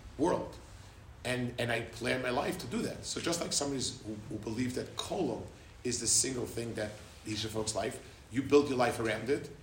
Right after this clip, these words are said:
So if I chose that, but if a person just picks up and goes, having an environment like, I've been in Detroit for three days, Baruch Hashem, we have kehillas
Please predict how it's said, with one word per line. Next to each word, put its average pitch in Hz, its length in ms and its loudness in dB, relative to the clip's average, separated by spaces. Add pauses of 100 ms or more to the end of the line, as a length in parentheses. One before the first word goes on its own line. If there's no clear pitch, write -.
(340)
So 131 340 6
if 131 140 -2
I 123 60 2
chose 135 280 0
that, 110 160 -2 (340)
but 143 120 6
if 139 100 0
a 147 60 0
person 220 320 2
just - 180 -2
picks - 220 0
up - 260 -2
and 110 100 -4
goes, - 520 2 (300)
having 208 340 2
an 151 80 2
environment 143 500 2
like, 120 220 -2 (300)
I've 110 80 -4
been 131 120 2
in 135 80 0
Detroit 127 440 2
for - 120 -4
three 123 220 -6
days, 123 280 2
Baruch 127 200 -4
Hashem, 123 340 0 (640)
we 135 160 4
have 160 200 4
kehillas 139 720 2